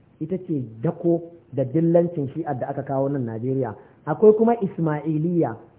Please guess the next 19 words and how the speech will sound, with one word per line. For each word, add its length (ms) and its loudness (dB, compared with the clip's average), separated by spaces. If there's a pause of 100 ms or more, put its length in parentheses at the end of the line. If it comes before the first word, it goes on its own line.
su 100 -4
ma 240 2
ɓangare 460 6
ne 120 2
na 100 0
Shi'a, 400 -8
ɓangarori 580 4
ne 120 0
mabambanta. 680 -2 (260)
Ka 80 -10
je 120 0
ka 100 -2
karanta 320 -2
littafin 540 -2
Al-Milal 440 0
wan 220 0
Nihal 300 -2 (180)
na 140 -4
Shahru 280 -6